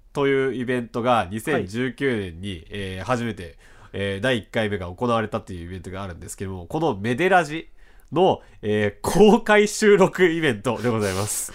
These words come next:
Speaker 2: <laughs> なんだよ、公開収録って。
Speaker 1: <laughs> まあ、ただ公開収録なんですけど、それだけではなくて、
Speaker 2: はい。
Speaker 1: えー、この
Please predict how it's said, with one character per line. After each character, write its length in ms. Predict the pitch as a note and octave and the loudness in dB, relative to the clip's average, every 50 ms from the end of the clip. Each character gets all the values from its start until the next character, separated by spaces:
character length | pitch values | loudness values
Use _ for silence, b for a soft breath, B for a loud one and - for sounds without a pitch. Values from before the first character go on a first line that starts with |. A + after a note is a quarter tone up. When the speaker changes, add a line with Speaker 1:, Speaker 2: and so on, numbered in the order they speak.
| - | -10
Speaker 2:
<laughs> 80 | B2 - | -10 -8
な 80 | A3+ A#3 | -8 -4
ん 40 | A3 | -4
だ 80 | G#3 | -4
よ、 40 | D3+ | -4
公 160 | - - E3 | -4 -6 -4
開 160 | C#3+ D#3+ D3+ | -2 -2 -2
収 120 | D3+ - D3+ | -2 -2 -4
録 160 | C3+ B2 - | -4 -4 -4
っ 40 | - | 2
て。 300 | - B3+ E3 A#2 A#2+ B2+ - | 2 4 4 4 2 -2 -4
Speaker 1:
<laughs> 60 | - - E4+ F4+ - - - - - - C4 - - - - - - - - - - - - - - - - - - - - B B B B B B B B B F#3+ G3+ G#3+ G#3 G#3 G3 E3+ | -4 -4 -6 -6 -6 -8 -12 -12 -8 -2 -2 -2 -2 -2 -6 -10 -10 -10 -10 -10 -10 -8 -10 -12 -10 -8 -10 -10 -10 -14 -18 B B B B B B B B B -18 -18 -16 -16 -16 -10 -2
ま 200 | - F3+ C#3+ - F3 | 2 2 2 2 0
あ、 60 | F3+ - | -4 -4
た 80 | - C3 | -2 -2
だ 80 | B2+ | 0
公 220 | - - F#3+ G#3+ G#3 | 2 4 4 4 4
開 260 | G#3 A3 G#3+ G#3 G3+ | 2 2 4 4 2
収 200 | G3+ - G#3+ G#3 | 2 2 2 2
録 140 | F3+ C3+ B2 | 2 2 0
な 120 | A2+ A2 | -2 -2
ん 40 | G#2+ | -2
で 60 | G2+ | -6
す 80 | - - | -6 -2
け 60 | C3+ | -2
ど、 100 | C3 A#2+ | -2 -2
そ 200 | - - E3+ F3+ | 0 0 2 4
れ 140 | G#3 A#3+ A3+ | 4 4 2
だ 240 | D3+ A#2+ E3 F3 | 2 2 0 2
け 140 | E3+ E3+ E3 | 2 2 2
で 100 | F#3+ E3 | 2 2
は 140 | B2 G#2+ F2+ | 2 0 0
な 200 | F2+ G#2+ C3 D3+ | -2 -2 -2 -2
く 160 | - - - | -2 -4 -12
て、 460 | - - - C#3+ C#3 C#3 A#2+ F#2 B B B C#3+ C#3 A#2+ | -20 -8 -2 2 2 4 4 2 B B B -18 -18 -10
Speaker 2:
は 140 | - G#2+ G2+ | -4 -2 0
い。 20 | G#2+ | 0
Speaker 1:
え 200 | G#2 G2+ G2+ G2+ | 2 0 0 -2
ー、 20 | |
こ 120 | G2+ A2 G#2 | -2 -2 -4
の 220 | G2+ G2+ - b | -2 -4 -4 b